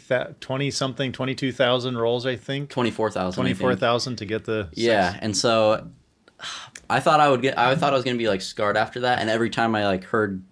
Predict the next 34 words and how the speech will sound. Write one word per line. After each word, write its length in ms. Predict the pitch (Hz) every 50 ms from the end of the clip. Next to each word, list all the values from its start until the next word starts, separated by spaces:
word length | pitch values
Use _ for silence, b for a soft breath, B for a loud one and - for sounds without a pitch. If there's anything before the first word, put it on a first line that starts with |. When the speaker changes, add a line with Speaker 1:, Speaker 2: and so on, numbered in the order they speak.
| 113 104
Speaker 2:
dice 300 | 110 101 101 101 - -
roll, 120 | 117 110
I 40 | 101
was 100 | 101 95
gonna 280 | 95 110 104 98 92 92 95 101 98 95
have 200 | 104 113 110 101 -
P 140 | - 117
T 140 | 98 - 117
S 140 | 110 101 -
D. 260 | - 104 107 113 117 B B 101 B B B
But 360 | - 87 - 143 143 131 117
it 40 | 123
was 120 | 160 190
just 220 | 185 196 180 - -
so 180 | - 139 135
satisfying 720 | 139 139 - 117 113 117 - - - 131 131 135 135 139
when 120 | 131 123 110
I 80 | 104 95
finally 460 | 95 - - 123 123 127 123 123 120
got 420 | 113 110 104 110 117 - - - _ _
that 180 | - 117 - -
six 300 | - - 120 123 - -
sixes, 540 | - 123 117 - - 147 147 151 151 - - B B B B B
rolling 540 | - 104 110 123 123 127 127 135 135 135 120
the 80 | 120
dice 320 | 107 113 110 120 127 123 -
and 180 | 117 117 - _
all 300 | - 120 123 123 127 127
of 120 | 131 127 127
them 220 | 131 131 131 131
landing 280 | 123 113 113 120 120 117
on 120 | 117 117
the 60 | 113
six. 520 | 101 - - 123 127 127 - - - -